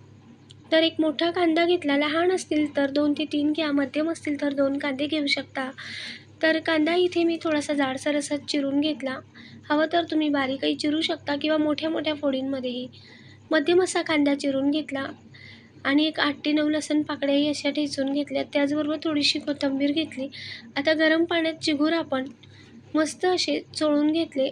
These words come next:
आणि एका चाळणीवर ठेवून यातील पाणी सर्व असं हे गाळून घेतलं.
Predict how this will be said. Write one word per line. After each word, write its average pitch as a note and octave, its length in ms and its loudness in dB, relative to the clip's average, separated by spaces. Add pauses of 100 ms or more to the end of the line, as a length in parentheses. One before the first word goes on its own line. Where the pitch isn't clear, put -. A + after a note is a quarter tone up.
(100)
आणि C4+ 380 -2
एका C#4 200 -2
चाळणीवर D4 560 0
ठेवून D#4+ 400 0
यातील C4+ 420 -2
पाणी C#4 360 -4
सर्व C#4+ 320 -2
असं D4+ 220 -4
हे C#4+ 140 0
गाळून C4+ 340 -2
घेतलं. C#4+ 300 -4